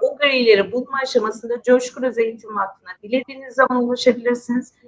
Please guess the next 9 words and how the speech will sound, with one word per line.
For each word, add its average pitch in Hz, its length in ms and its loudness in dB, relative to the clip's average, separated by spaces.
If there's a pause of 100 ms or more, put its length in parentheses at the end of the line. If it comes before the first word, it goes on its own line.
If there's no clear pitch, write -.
(240)
Mesleki 247 560 4
eğitim 220 500 4
anlamında 202 580 4
verebileceğimiz 214 680 4
ne 269 160 4
katkı 220 340 2
varsa 202 420 4
hazır 240 220 6
olduğumuzu 190 500 2